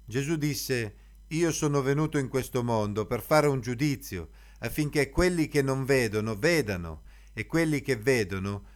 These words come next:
diventino ciechi." Alcuni farisei che erano con lui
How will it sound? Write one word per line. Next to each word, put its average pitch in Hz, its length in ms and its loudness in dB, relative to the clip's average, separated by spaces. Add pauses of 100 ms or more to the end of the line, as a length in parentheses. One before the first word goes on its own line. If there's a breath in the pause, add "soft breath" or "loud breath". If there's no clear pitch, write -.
diventino 113 720 -2
ciechi." 90 540 -6 (680 soft breath)
Alcuni 175 360 0
farisei 135 600 2
che 127 100 -2
erano 117 320 0
con 127 200 0
lui 131 400 2